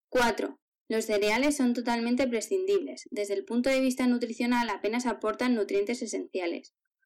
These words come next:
Utilízalos con cabeza. Pueden ser útiles para deportistas muy activos con alta demanda energética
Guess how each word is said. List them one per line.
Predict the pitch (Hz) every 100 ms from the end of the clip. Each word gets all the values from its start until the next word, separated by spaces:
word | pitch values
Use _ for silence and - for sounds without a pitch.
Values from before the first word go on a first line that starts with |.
| _ -
Utilízalos | - 214 233 254 269
con | 262 240
cabeza. | 208 196 208 202 185 -
Pueden | - 240 269 254
ser | 247
útiles | 254 254 269 302 302
para | - 202 190
deportistas | 190 202 202 240 - 254
muy | 247 240
activos | 220 - 262 294
con | 294 214
alta | 220 226
demanda | 254 214 220 247
energética | 208 196 196 175 175 -